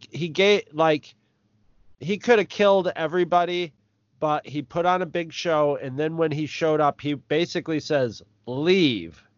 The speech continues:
And Kanan and all the good guys go, "Righto, sir." And that's the right answer, whereas Thrawn stood there. And so Kanan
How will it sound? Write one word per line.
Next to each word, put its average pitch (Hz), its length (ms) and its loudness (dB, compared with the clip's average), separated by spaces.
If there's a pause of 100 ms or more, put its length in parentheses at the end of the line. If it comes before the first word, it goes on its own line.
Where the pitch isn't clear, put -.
(220)
And 143 380 -2 (540)
Kanan 180 480 2
and 160 100 0
all 160 300 4
the 156 100 -2
good 160 240 0
guys 143 320 2
go, 127 320 -2 (540)
"Righto, 214 600 4
sir." 220 520 2 (240)
And 143 200 -4
that's 156 300 -2
the 156 140 -4
right 147 240 0
answer, 139 560 -4
whereas 127 380 -4
Thrawn 143 440 0
stood 139 360 -6
there. 110 340 -2 (460)
And 127 260 -4
so 127 580 2
Kanan 156 640 0